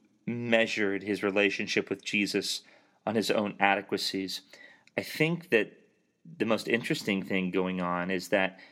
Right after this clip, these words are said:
you will feel the need to be moral. You will experience the burden and all of the anxieties associated with this to do good and be good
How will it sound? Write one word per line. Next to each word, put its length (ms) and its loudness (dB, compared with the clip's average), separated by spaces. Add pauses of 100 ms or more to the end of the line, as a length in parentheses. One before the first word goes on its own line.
(220)
you 680 -2
will 400 2
feel 280 2
the 140 -2
need 420 -2
to 80 0
be 140 0
moral. 480 -2 (800)
You 180 2
will 760 2 (1200)
experience 580 2
the 100 0
burden 540 2
and 120 0
all 180 2
of 60 -2
the 120 0
anxieties 560 2
associated 600 0
with 120 -2
this 180 0
to 100 -4
do 260 0
good 320 2
and 320 -2
be 220 -4
good 540 0